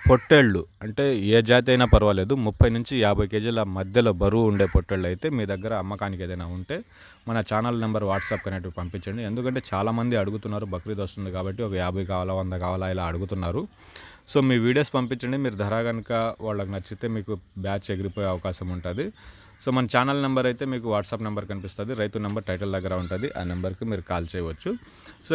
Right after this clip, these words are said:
ఇకపోతే ఈ వీడియో డీటెయిల్స్ గురించి మాట్లాడు. అలాగే మీరు వీడియో పంపించేటప్పుడు ఫోన్ అడ్డానికి పట్టుకునేసి రెండు నిమిషాలు వీడియో ఉండాలా. జీవం తాలూకా డీటెయిల్స్, ఎన్ని పొట్టెలు ఉన్నాయి, ఎంత బరువుతోటి ఉన్నాయి, వాటి ధర ఎంత, మీ గ్రామం పేరు, మండలం పేరు, జిల్లా పేరు అనేది మీరు రాసి పంపించగలిగితే మీ వీడియోస్ అనేవి తొందరగా అప్‌లోడ్ చేసుకోవడానికి అవకాశం ఉంటుంది.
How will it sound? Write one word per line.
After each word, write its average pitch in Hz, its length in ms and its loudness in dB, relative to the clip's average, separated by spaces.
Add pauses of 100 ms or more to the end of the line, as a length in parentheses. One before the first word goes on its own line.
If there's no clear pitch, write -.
ఇకపోతే 160 340 -2
ఈ 147 100 0
వీడియో 139 200 2 (100)
డీటెయిల్స్ 120 360 -2
గురించి 104 260 -6
మాట్లాడు. 87 320 -8
అలాగే 123 220 0 (100)
మీరు 113 160 0
వీడియో 131 200 0
పంపించేటప్పుడు 113 680 -4
ఫోన్ 127 260 0
అడ్డానికి 113 340 0
పట్టుకునేసి 110 420 -8
రెండు 104 200 -4
నిమిషాలు 110 300 -4
వీడియో 104 200 0
ఉండాలా. 101 220 -2 (140)
జీవం 120 360 -2
తాలూకా 92 320 -4
డీటెయిల్స్, 87 340 -8 (160)
ఎన్ని 120 240 -2
పొట్టెలు 104 340 -2
ఉన్నాయి, 120 240 -4
ఎంత 95 120 -6 (120)
బరువుతోటి 98 380 -4
ఉన్నాయి, 127 160 -6
వాటి 98 140 -6 (100)
ధర 87 100 -2 (220)
ఎంత, 78 140 -12 (680)
మీ 120 160 -4
గ్రామం 127 280 2
పేరు, 123 160 0 (120)
మండలం 107 320 -2
పేరు, 110 100 -2 (140)
జిల్లా 101 240 -2
పేరు 98 140 -4
అనేది 98 200 -6
మీరు 87 160 -10
రాసి 90 240 -8
పంపించగలిగితే 85 720 -8 (100)
మీ 110 140 -4
వీడియోస్ 92 260 -4
అనేవి 87 300 -6
తొందరగా 90 360 -4
అప్‌లోడ్ 85 280 -8
చేసుకోవడానికి 110 420 -8
అవకాశం 85 440 -8
ఉంటుంది. 95 260 -8